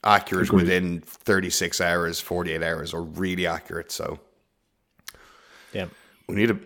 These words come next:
Speaker 1: need a bit of luck to not have a Tuesday finish, though, by the look, by the way things are lining up right now.
Speaker 3: Yeah.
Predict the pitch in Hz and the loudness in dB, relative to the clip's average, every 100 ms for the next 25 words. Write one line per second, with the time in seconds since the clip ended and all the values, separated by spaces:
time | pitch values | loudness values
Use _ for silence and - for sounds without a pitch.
0 | - 95 123 113 92 95 101 101 95 87 | -4 4 8 8 8 6 4 4 2 2
1 | - - 95 92 90 - 87 87 - 82 | 0 0 0 2 0 0 -2 0 0 0
2 | 80 85 85 85 87 - 92 104 123 95 | -2 -4 -4 -6 -8 -2 0 4 6 6
3 | 107 - 139 98 95 92 90 92 92 - | 6 4 4 4 4 4 2 4 2 4
4 | 90 87 92 90 80 78 - _ _ _ | 4 4 2 2 0 -6 -12 _ _ _
5 | _ _ _ _ _ - - - - - | _ _ _ _ _ -20 -20 -18 -18 -2
6 | 202 196 190 | 8 10 10